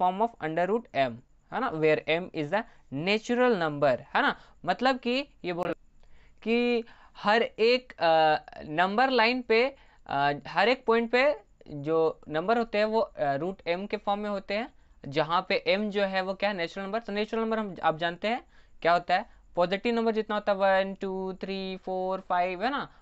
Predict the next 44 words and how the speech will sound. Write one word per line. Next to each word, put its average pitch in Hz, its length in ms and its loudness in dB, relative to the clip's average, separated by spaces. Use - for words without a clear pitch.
और 175 160 2
जितने 180 240 -8
आगे 180 200 0
तक 190 100 -6
चला, 185 240 -6
चलते 175 440 -6
जाइए 170 260 -4
पॉजिटिव 175 540 -4
में, 208 100 -8
तो - 100 -10
सबको 175 320 -4
हम 202 60 -6
लोग 202 100 -8
क्या 190 120 0
बोलते 185 260 -4
हैं, 240 180 -2
नेचुरल 170 380 -2
नंबर। 135 220 -2
लेकिन 165 280 -6
हम 196 80 -8
लोग 196 100 -6
जानते 185 300 -4
हैं 214 160 0
नंबर 170 400 0
लाइन 190 200 -2
में 196 140 -8
नेगेटिव 165 480 -4
नंबर 190 280 -4
भी 190 140 -4
आता 180 280 2
है, 180 100 -2
तो 160 60 -6
इस, 165 240 -4
ये 165 160 -4
तो, 202 260 -4
ये 175 180 -4
क्वेश्चन 175 360 -10
तो 170 100 -4
ऐसे 151 220 -4
ही 165 60 -4
फॉल्स 151 320 -6
हो 156 60 -6
गया 147 160 -8
कि 143 320 -10